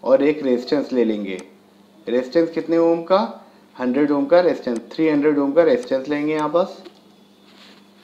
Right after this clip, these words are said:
और resistance को हम लोग एलईडी के cathode pin से connect कर देंगे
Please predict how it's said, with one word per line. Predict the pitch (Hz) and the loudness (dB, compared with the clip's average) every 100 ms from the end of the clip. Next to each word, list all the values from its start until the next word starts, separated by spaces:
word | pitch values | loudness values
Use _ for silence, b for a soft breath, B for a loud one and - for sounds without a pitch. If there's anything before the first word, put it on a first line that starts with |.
| - _ - - _ _ _ _ _ | -20 _ -20 -20 _ _ _ _ _
और | 110 123 | -2 2
resistance | 131 127 170 170 | 2 2 2 2
को | - 175 | 4 4
हम | 156 147 | 4 2
लोग | 151 170 208 - - - - _ - - | 0 -2 -4 -8 -20 -20 -20 _ -18 0
एलईडी | 127 135 - 170 | 2 2 -2 -2
के | 180 | -2
cathode | 175 135 139 151 151 | 2 2 4 0 2
pin | 156 | -2
से | 156 170 | -2 0
connect | 127 123 123 | 0 0 -2
कर | 147 | -2
देंगे | 151 160 170 | -2 0 0